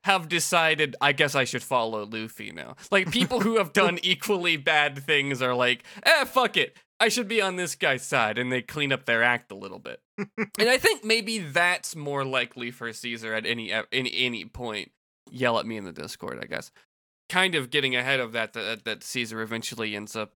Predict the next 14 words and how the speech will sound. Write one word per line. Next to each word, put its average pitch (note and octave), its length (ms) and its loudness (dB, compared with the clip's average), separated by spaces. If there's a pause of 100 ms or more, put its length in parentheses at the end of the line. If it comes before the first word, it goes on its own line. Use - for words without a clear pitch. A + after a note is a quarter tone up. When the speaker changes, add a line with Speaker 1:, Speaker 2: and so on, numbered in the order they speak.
(160)
Speaker 1:
undoing B2 640 0
this G#2+ 260 -8
gas. G#2+ 440 -4
Doesn't A#2+ 240 -6
happen A2+ 320 -2
in A2 100 -10
this A2+ 180 -10
episode. A2 520 -8
First, C3 360 -2
Sanji B2 460 -2
meets C3 220 -4
Pedro, D3 580 0 (320)
um, B2 400 2
which - 400 -6